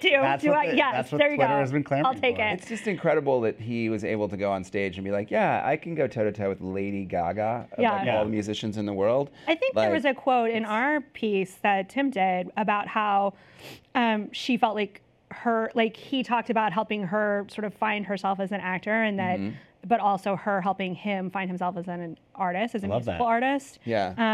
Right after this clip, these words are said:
Speaker 1: Um, I don't think I'm making that up. I feel like I
Speaker 2: <laughs>
Speaker 1: remember reading
Speaker 2: But it,
Speaker 1: that.
Speaker 3: Yes.
Speaker 2: but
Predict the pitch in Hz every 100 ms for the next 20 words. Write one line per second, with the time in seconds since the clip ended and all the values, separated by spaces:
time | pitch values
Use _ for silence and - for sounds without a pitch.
0 | 208 202 - 202 196 208 240 240 214 196
1 | 185 185 196 196 175 175 - 294 294 269
2 | 262 254 359 294 294 539 - 135 -